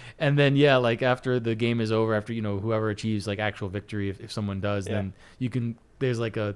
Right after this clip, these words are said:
Speaker 1: thing, it says, like, "Just one more turn," you know, you have to keep playing the game even after the end.
Speaker 2: Yeah. Oh, uh, I, uh, I know we're trying to wrap it up, but in the Fukuyama thing,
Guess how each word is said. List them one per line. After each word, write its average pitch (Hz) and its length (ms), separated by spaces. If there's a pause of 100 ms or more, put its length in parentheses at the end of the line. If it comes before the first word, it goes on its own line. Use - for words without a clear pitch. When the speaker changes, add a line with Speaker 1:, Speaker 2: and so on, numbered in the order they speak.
Speaker 1:
thing, 120 160
it 104 100
says, 107 160
like, 98 160
"Just - 200
one 151 140
more 151 200
turn," 131 300
you 117 60
know, 107 200
you 110 80
have 107 160
to - 80
keep - 260
playing 113 220
the 104 60
game 104 200
even 101 180
after 95 240
the 90 180
end. 90 180
Speaker 2:
Yeah. 117 180 (340)
Oh, 156 280
uh, 123 320 (240)
I, 139 180 (240)
uh, 113 160 (140)
I 135 80
know 156 80
we're 143 80
trying 139 100
to 123 40
wrap 117 160
it 120 60
up, 113 240 (220)
but 127 220 (100)
in 151 120
the 135 60
Fukuyama 135 640
thing, 113 380